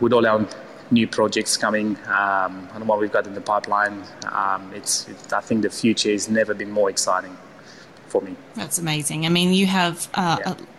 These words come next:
Speaker 2: around thirty sommeliers that work for Merivale, and just the future is extremely bright. Um, I have a huge res-, amount of respect for Franck and, and yourself. Um, and I really think that, you know,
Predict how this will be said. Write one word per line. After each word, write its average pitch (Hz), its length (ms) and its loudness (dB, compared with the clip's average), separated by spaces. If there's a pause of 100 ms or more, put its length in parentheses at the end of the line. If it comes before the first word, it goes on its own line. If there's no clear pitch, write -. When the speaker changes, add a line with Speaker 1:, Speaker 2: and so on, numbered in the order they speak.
(440)
Speaker 2:
around 180 320 2
thirty 208 580 0
sommeliers 160 540 2
that - 120 -4
work 147 180 -2
for 160 100 -2
Merivale, 139 540 2
and 151 360 2 (400)
just - 380 0
the 175 100 0
future - 340 0
is 185 140 4
extremely 180 640 4
bright. 143 580 0
Um, 147 380 2
I 143 160 2
have 147 140 0
a 147 60 -2
huge 175 460 0
res-, - 280 0
amount 147 240 2
of 147 80 -6
respect 175 400 0
for 147 180 -2
Franck 160 380 2
and, 147 200 4
and 151 200 4
yourself. 165 480 2 (480)
Um, 170 480 2 (400)
and 208 100 4
I 214 80 4
really 214 220 4
think 175 300 2
that, 156 220 2
you 160 100 4
know, 143 120 4